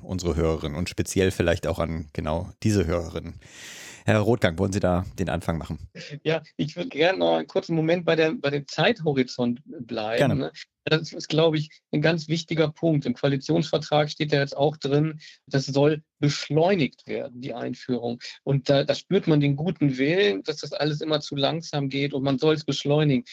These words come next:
Speaker 2: Aber beschleunigen ist, glaube ich, in diesem Fall gar nicht das Kernthema
Speaker 1: Mhm.
Speaker 2: und das, um was es gehen soll, sondern was wir brauchen, ist tatsächlich einen langen Atem. Und was ich mir wünschen würde von der Politik, insofern auch schon ein Teilappell, ist
Speaker 1: <laughs>
Speaker 2: nicht, dass man jetzt sagt, bitte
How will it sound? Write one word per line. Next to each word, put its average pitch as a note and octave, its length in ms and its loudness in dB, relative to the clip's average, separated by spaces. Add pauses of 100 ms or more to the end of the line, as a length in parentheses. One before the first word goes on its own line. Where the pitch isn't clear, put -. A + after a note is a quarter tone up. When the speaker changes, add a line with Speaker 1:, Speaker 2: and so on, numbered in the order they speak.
(220)
Speaker 2:
Aber C#3+ 120 6
beschleunigen E3+ 600 0
ist, E3 160 -6
glaube E3 300 0
ich, D3+ 60 -8
in D3 120 -2
diesem E3 180 -6
Fall D#3 260 0
gar D3+ 220 2
nicht F3 260 -2
das D3+ 180 0
Kernthema E3 1300 2
Speaker 1:
Mhm. D#3+ 40 -6
Speaker 2:
und C#3+ 160 -6 (280)
das, D3+ 140 0
um D3+ 140 -2
was D3 160 -2
es D3 100 -12
gehen E3 260 2
soll, C3+ 200 2
sondern C#3 180 0
was C#3 220 0
wir C3 80 2
brauchen, D3+ 480 0
ist E3 140 -10
tatsächlich D3+ 500 -4
einen C#3 180 -2
langen C#3+ 460 2
Atem. C#3+ 560 0 (300)
Und C3+ 100 -4
was C#3 100 2
ich D#3 140 -4
mir C#3+ 180 0
wünschen E3+ 380 0
würde D3+ 200 2
von D3 200 2
der C#3+ 80 4
Politik, C3 720 0 (300)
insofern C3+ 480 0
auch D3 160 2
schon C#3 140 -2
ein B2+ 120 4
Teilappell, C#3+ 760 2
ist D3+ 140 0
Speaker 1:
<laughs> - 320 -14
Speaker 2:
nicht, - 240 -4
dass D3+ 160 2
man D#3 160 4
jetzt C#3+ 160 2
sagt, D3 300 2
bitte D3+ 400 0